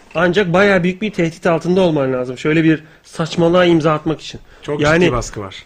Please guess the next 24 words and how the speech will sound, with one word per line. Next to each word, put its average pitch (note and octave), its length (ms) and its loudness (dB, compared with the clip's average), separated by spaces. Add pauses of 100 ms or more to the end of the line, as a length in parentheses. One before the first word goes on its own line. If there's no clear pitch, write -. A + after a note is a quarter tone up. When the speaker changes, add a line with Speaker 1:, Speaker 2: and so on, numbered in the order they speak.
Speaker 1:
ne D#3+ 300 -2
oğlun, E3 520 4
ne E3 160 -2
kızın C#3+ 500 -4
zombi D3 360 0
değillerse, C#3+ 460 -2
ne E3+ 120 0
torununa D3 420 0
hesap E3+ 360 -6
verebilecek D#3+ 420 -2
bir D#3 100 -4
durumda D3+ 280 -2
değilsin. C3 440 -6
Senden D3+ 400 -4
bir D#3+ 60 0
hafta B2+ 260 -6
sonra, C3 180 -6
on C#3+ 140 -2
gün C3 80 -2
sonra C#3+ 280 -8
dedi, F#3+ 200 -8
"Niye G#3+ 140 -6
yalan D#3 260 -2
söyledin?" C#3+ 300 -8